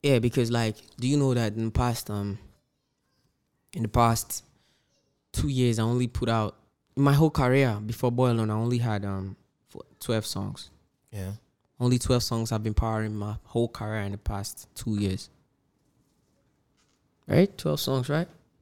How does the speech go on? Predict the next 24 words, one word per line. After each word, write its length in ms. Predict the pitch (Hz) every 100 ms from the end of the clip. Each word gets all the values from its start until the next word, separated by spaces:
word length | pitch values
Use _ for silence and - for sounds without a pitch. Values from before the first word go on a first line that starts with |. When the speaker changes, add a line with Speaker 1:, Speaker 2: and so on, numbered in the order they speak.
| _ - _ _ _ _ _
Speaker 1:
Yeah. 160 | 98 - - _ -
Twelve 240 | 165 147
songs 280 | - 139 -
or 60 | 120
eleven 260 | 113 113
songs. 360 | 104 - - - -
Maybe, 220 | 110 - -
maybe. 380 | 107 107 98 - _ _ _ _ _ _ _ _ _ -
My 240 | 131 147 127
own 160 | 123
songs. 300 | - 110 110
I'm 80 | 117
not 100 | 117
talking 180 | 113 113
about 220 | 107 110
collaborations. 760 | 123 110 104 104 - 110 123 - -
Speaker 2:
Yeah. 180 | 107 95 117 _ -
Speaker 1:
You 60 | -
feel 160 | 104
me? 160 | 110 - -
Um, 300 | 104 101 - _ _ _ _ _ _ _ _ _ _ -
it's 180 | - -
only 520 | 131 139 135 127 120 120 -
those 420 | 123 120 - -